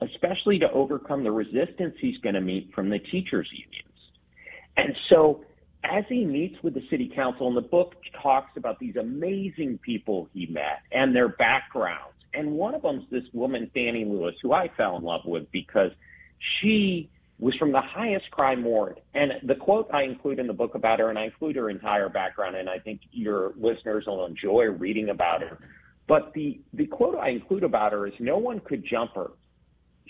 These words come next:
She was the safest person in the highest crime ward. No one could jump her 'cause if they did, she'd call their mother because she made it a point to know everyone." But the schools were in such disrepair that the Plain Dealer said, and I'm sorry to use these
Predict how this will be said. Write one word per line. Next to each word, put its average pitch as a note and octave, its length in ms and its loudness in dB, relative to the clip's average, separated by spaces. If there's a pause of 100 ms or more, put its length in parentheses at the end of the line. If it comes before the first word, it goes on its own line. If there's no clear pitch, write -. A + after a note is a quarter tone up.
She G3 80 -4
was F3+ 160 -6
the C3 100 0 (100)
safest F#3+ 420 2
person C3+ 340 0
in G#2+ 80 0
the G2+ 80 0
highest B2+ 340 2
crime A2 280 0
ward. G2+ 320 -6 (340)
No D3+ 160 6
one G3+ 160 0
could A#2+ 200 -6
jump C3 240 2
her A#2+ 120 2
'cause A2 260 -6
if - 220 -6
they E3+ 160 2
did, B2 360 0 (100)
she'd G#2+ 160 -4
call A2+ 300 4
their G#2 180 -2
mother F2 380 -6 (580)
because D3+ 280 0 (100)
she G#3+ 120 -4
made G3+ 240 -2
it C4+ 140 -6
a F3+ 60 -2
point D#3 440 -8
to B2 100 -4
know A#2 240 4
everyone." F2+ 420 -2 (440)
But - 140 0
the F#3 160 -2
schools C#4 320 -2
were C#4 180 -6
in C#3+ 240 -6
such A#3+ 220 -2 (140)
disrepair E3 580 2
that C#3 180 0
the D3+ 80 0
Plain A3 560 0
Dealer C#3+ 520 2 (100)
said, G2 240 4
and A2 140 0
I'm B2+ 180 -6
sorry F3+ 320 0
to D3+ 80 -4
use A#2+ 260 -2
these A2 140 -8